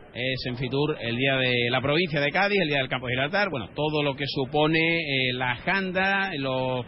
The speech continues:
pueblos, las ciudades, esa compleja provincia que este año está apostando por eso, por ese producto único, diferencial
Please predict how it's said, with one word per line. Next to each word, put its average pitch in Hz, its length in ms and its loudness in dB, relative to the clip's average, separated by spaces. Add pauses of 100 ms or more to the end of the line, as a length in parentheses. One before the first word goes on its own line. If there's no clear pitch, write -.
pueblos, 185 360 2
las 165 160 2
ciudades, 185 640 0 (120)
esa 139 440 0 (100)
compleja 185 520 2
provincia 202 440 2
que 190 60 2
este 190 180 2
año 190 240 0 (520)
está 139 280 0
apostando 190 460 0
por 151 140 0
eso, - 260 0
por 127 100 -2
ese 170 160 -2
producto 175 520 0 (260)
único, 202 360 2
diferencial 196 580 2